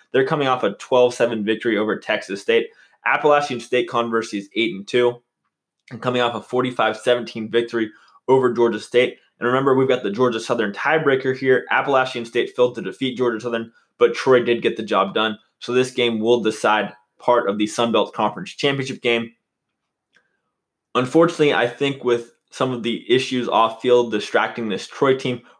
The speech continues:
we're gonna see Appalachian State win here, although they won't cover that ten and a half point spread. And then finally, in a huge Mountain West, Mountain Conference showdown, we've got Utah State traveling to Boise.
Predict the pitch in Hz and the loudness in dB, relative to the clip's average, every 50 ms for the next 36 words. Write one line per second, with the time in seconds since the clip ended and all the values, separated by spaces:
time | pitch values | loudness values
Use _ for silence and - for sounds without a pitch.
0 | _ - 120 120 131 - - - 135 120 95 110 120 - 123 123 120 117 - - | _ -2 0 0 0 0 -2 0 0 2 2 2 2 2 2 2 2 2 -2 -6
1 | 113 104 - 113 104 95 104 110 110 113 113 110 85 104 110 104 101 110 104 101 | -8 -6 -2 -2 -2 -2 -2 -4 -4 -4 -2 0 0 0 0 0 -2 -4 -6 -4
2 | 104 107 107 - - - - 107 101 92 104 101 98 - - - _ _ _ _ | -4 -4 -4 -6 -8 -4 -2 -2 0 0 0 0 0 -2 -4 -12 _ _ _ _
3 | _ - 98 101 104 - - - _ _ _ _ _ _ _ _ _ _ _ _ | _ -2 -2 0 -2 -4 -8 -16 _ _ _ _ _ _ _ _ _ _ _ _
4 | _ _ _ - - 120 117 110 107 110 110 104 104 104 - - - - 110 101 | _ _ _ -6 -2 -2 0 -2 -2 -2 -2 -2 -2 -4 -6 -12 -12 -6 -4 -4
5 | 90 90 - - - - 101 95 90 87 82 - - _ _ _ _ _ _ _ | -4 -6 -10 -14 -6 -2 0 0 2 0 -2 -4 -10 _ _ _ _ _ _ _
6 | - - - _ _ - 156 170 170 165 165 160 - 165 151 147 147 147 143 143 | -20 -20 -20 _ _ -2 0 0 2 0 -2 0 0 0 0 0 0 0 0 0
7 | 131 127 120 120 - - 107 117 120 117 117 - - - 160 160 147 131 131 127 | 2 2 0 -2 -4 -6 -4 -2 -2 -2 -2 -4 -6 -4 -2 -2 -4 -4 -2 0
8 | 123 131 127 - - 123 117 107 101 113 113 117 117 117 - - - _ _ _ | 0 0 -2 -4 -8 -12 -12 -4 -2 0 0 0 0 -2 -10 -20 -20 _ _ _
9 | _ _ _ - 113 123 127 135 131 131 127 127 120 - 123 113 107 - 107 101 | _ _ _ -6 -2 0 0 0 -2 -4 -8 -10 -8 -4 -4 -4 -2 -4 -8 -12
10 | 101 - 117 107 107 107 107 101 110 98 90 123 147 160 156 - 131 120 120 - | -6 -4 -4 -4 -2 -4 -4 -2 -4 -2 0 0 -2 0 0 0 0 0 0 -2
11 | 117 110 - - - 113 110 110 107 107 101 98 98 113 113 110 107 107 110 107 | -4 -6 -4 0 0 0 0 0 -4 -6 -8 -8 -2 0 0 0 0 -2 -6 -8
12 | - | -10